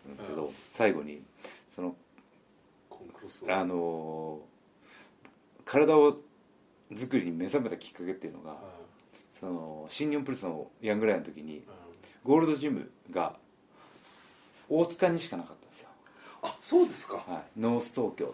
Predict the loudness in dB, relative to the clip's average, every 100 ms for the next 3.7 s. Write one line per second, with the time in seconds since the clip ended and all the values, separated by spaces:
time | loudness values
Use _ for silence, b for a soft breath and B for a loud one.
0 | -8 0 2 4 2 0 -2 -2 -2 -2
1 | -4 -4 2 6 8 8 4 0 0 -2
2 | 0 -2 -2 4 6 6 4 -2 -2 -4
3 | -4 -6 -6 -2 0 0 -2